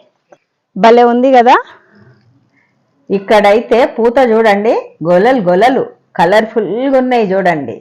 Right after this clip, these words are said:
సంక్రాంతి వరకు మస్తు కాయ వస్తది చిక్కుడుగాయ. నేను తెంపుతుంటే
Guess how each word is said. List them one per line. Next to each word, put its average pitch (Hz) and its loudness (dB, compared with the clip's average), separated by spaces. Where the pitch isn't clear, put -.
సంక్రాంతి 247 0
వరకు 208 0
మస్తు 196 -4
కాయ 226 4
వస్తది 226 -4
చిక్కుడుగాయ. 185 0
నేను 214 -2
తెంపుతుంటే 240 -2